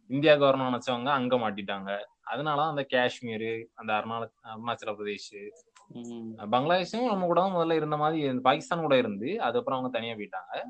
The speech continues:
Speaker 1: முதல்ல பிரிக்கும் போது அப்படி ஒரு மாதிரி கொலாப்ஸ் ஆகவே பிரிச்சு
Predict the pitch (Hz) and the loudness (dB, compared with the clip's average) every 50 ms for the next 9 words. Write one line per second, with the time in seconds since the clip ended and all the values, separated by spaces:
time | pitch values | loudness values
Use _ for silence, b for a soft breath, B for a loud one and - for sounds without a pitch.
0 | - - 117 123 123 185 196 190 165 160 135 139 139 139 151 175 220 220 190 170 | -8 -6 -4 -2 0 2 0 0 0 -2 -6 -6 -4 -4 -4 -4 -4 -4 -4 -4
1 | 165 - _ - - _ _ - - - 123 127 143 151 139 131 127 139 147 147 | -6 -8 _ -20 -20 _ _ -20 -16 -14 -10 -6 -2 0 2 2 2 2 2 2
2 | 156 156 151 151 131 - 123 123 135 143 139 - - 127 127 127 127 131 127 131 | 2 2 0 0 -2 0 2 2 2 2 0 -2 0 2 2 2 2 0 -2 -4
3 | 120 120 113 - - - 120 117 123 | -6 -8 -8 -8 -8 -6 -6 -6 -6